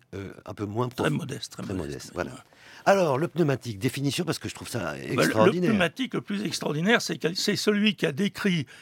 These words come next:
Speaker 2: les vers de terre marins.
Speaker 1: Oui.
Speaker 2: Vous voyez, euh, sept cent trente, non, six cent quatre-vingt-cinq millions d'années, hein, euh, qui a découvert ça, et en même temps qui a décrit qu'ils étaient organisés déjà avec un système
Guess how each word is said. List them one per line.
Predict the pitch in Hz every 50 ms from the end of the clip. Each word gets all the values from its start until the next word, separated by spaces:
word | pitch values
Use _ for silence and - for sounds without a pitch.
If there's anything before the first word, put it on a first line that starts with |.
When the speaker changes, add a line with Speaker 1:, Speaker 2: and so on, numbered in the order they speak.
| - - - - -
Speaker 2:
les | - 143 165 160
vers | 135 160 220 196 170
de | 147 175
terre | - - 180 165 - -
marins. | 139 151 165 185 196 185 196 247 330 359 - - - _ _ _ -
Speaker 1:
Oui. | 107 104
Speaker 2:
Vous | 98
voyez, | 120 147 143 185 262 220 135 - - - - _ -
euh, | 131 139
sept | - - - - - 220 - -
cent | - - - - - - 226 220 214 220 220 208 208 202 202 202 196 180 160 - _ _ _ _ - - _ _
trente, | - - 214 220 214 -
non, | 170 160 151 117
six | - - - 240
cent | - - - 220 196
quatre-vingt-cinq | - 190 - - 180 - 175 165 - - 220 -
millions | - - 156 - - -
d'années, | - - 107 113 95 - _ - - - - - -
hein, | - 131 131 - - - - - - - _ -
euh, | - 147 147 143 135 135 131 127 -
qui | 247
a | 247
découvert | 165 196 - - - 214 202 180 175 160 - -
ça, | - 262 294 381 381 -
et | 262 233
en | 233 220
même | 208 208 202
temps | - - 294 311
qui | 302 -
a | 214
décrit | 190 196 202 - - - 254 226
qu'ils | - - 202 160 202
étaient | 202 - - 185
organisés | 196 226 214 208 240 208 190 190 165 143 160 165 156
déjà | 156 175 175 185 262 277
avec | 311 - - 208 185 185 233 262 - 220
un | 196 180
système | - - - - - 226 214 185 170